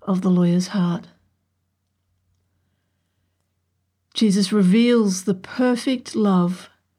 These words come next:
compassion, inclusion, and equality of God and his kingdom. His perfect motive is to set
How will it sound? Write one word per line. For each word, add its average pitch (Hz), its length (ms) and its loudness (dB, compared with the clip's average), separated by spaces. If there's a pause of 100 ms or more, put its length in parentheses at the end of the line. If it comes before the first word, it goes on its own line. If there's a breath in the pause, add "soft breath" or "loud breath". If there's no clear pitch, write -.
(440)
compassion, 220 760 0
inclusion, 233 680 0
and 240 160 0
equality 175 760 0
of 180 200 -2
God 175 320 2
and 185 140 4
his 185 180 0
kingdom. 175 600 0 (1800)
His 202 220 0
perfect 226 560 0
motive 180 580 0 (920)
is 208 160 -2
to 185 120 -2
set 185 440 -2